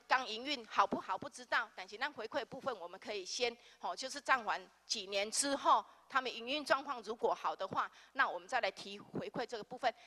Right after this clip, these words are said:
但是你事先一定要把这些都列入在里面，唔好等甲讲，哦，做了了的时阵，后壁要来讲，我咧讲歹讲啊。所以这个都一定要考量在里面。这个是我今天要再一次跟你重申的问题，也是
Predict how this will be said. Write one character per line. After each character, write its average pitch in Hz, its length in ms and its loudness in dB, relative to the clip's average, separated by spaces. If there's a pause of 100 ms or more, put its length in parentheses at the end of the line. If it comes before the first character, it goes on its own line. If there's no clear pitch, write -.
(120)
但 381 220 6
是 320 180 -6
你 202 120 -10
事 320 300 -2
先 254 280 0 (160)
一 233 220 -8
定 285 220 -6
要 247 160 6
把 175 160 -4
这 262 260 4
些 226 220 -4
都 214 240 -8 (160)
列 277 320 4
入 226 260 -8
在 220 220 2
里 170 180 -12
面， 202 240 -2 (120)
唔 196 60 -18
好 247 180 6
等 302 240 6
甲 311 100 8
讲， 302 180 4 (320)
哦， 226 160 4
做 208 220 -2
了 196 80 0
了 254 280 10
的 226 60 8
时 226 140 -4
阵， 214 60 -8
后 196 120 2
壁 208 100 0
要 208 60 4
来 262 160 6
讲， 240 160 0
我 208 120 2
咧 214 80 2
讲 220 160 6
歹 208 220 -4
讲 214 180 4
啊。 147 120 -4 (240)
所 - 160 6
以 381 100 6
这 370 120 -4
个 277 120 -4
都 262 160 0
一 220 120 -4
定 285 160 -6
要 269 140 8
考 165 260 -2
量 160 220 -8
在 233 180 4
里 180 160 -12
面。 226 180 -4 (220)
这 381 120 -2
个 269 120 4
是 320 140 -4
我 190 140 0
今 247 260 -4
天 254 140 -4
要 254 140 6
再 233 220 4 (120)
一 214 80 -16
次 233 240 -8
跟 226 180 -4
你 165 140 -14
重 - 280 -4
申 226 200 -8
的 190 80 -6
问 233 200 -2
题， - 200 -16
也 214 300 0
是 294 220 -2